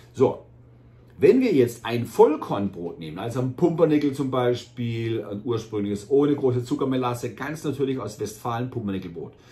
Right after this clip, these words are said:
Viele Körner, wenig Teig. Oder ein Volen Pure Brot, das ist ein Essener Brot mit ganz vielen Körnern. Diese Körner werden in lauwarmes Wasser gelegt, elf, zwölf Stunden,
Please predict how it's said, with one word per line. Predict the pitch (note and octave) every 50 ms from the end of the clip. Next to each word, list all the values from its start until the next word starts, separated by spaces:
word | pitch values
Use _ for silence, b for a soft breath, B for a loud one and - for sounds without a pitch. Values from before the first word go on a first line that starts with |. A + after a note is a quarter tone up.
| B B B B
Viele | - - - A3 D4 B3 A#3+
Körner, | G3+ - E3 C#3+ D3 F3 A3 C4 C4 C4 - - - - - b b b b b b
wenig | b F#2+ G#2+ A#2+ E3 A3 B3 C4 C4+ - -
Teig. | - D3+ A2+ - - - - - - - - b b b b
Oder | b D3 D#3 E3 E3 D#3+
ein | C3+ C#3+ C3+ C3 A#2
Volen | A#2 D#3 G3 A#3 B3 B3 A3 F#3+ E3 -
Pure | - - G3+ A#3+ A#3+
Brot, | F#3+ - D3 A2+ G#2 -
das | A#2+ A#2
ist | C#3 B2+ C3+
ein | D3
Essener | C#3+ C#3 D#3 - - - F3 G3 G#3 G#3+ G#3
Brot | G3 E3 C#3+ A2 F#2+ F2 D#2+ B B B B B
mit | B B2 C3 C3
ganz | - E3+ D#3+ F3+ G3 G#3 G3+ - -
vielen | - - F#3+ F3+ E3+ D#3
Körnern. | - D#3+ D#3 D#3 F3+ G3 G3 F#3
Diese | D#3+ D#3+ D3 C3+
Körner | B2+ - D3 D3+ E3+ F#3 F3 D3+
werden | D3+ D3 - D3+
in | C3+ C3
lauwarmes | B2 B2+ C3 D3+ F3 E3+ E3+ D#3 -
Wasser | D3+ C#3+ C3 - D3
gelegt, | C#3 D3 D3 D3 - - - -
elf, | C3 C3 C#3 C3+ -
zwölf | - C#3 C3 A#2+ -
Stunden, | - C#3+ D3+ D3+ - E3 E3 D#3+